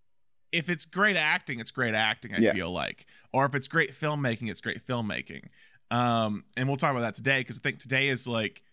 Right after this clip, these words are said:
Speaker 1: for me, it's in one place. We're talking about Rear Window today.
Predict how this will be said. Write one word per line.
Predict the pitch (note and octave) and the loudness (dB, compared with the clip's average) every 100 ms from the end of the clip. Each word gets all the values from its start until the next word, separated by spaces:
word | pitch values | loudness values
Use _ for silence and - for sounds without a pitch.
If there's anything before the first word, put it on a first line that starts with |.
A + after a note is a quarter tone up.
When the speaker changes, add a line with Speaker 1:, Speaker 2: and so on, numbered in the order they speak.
| _ | _
Speaker 1:
for | C#3 | -2
me, | C#3 D#3+ | 0 0
it's | C#3+ | 2
in | C3 A2 | 0 2
one | B2+ B2+ | 0 0
place. | - G#3 D3+ A#2 - - - _ _ _ | 2 2 2 -2 -2 -4 -6 _ _ _
We're | A#2 | -6
talking | - A#2+ B2 | 0 0 0
about | A2 A2 G#2+ | 0 0 0
Rear | A2 | -2
Window | A#2+ E3+ D3 | 0 0 0
today. | A2 G#2+ G#2 | 0 0 0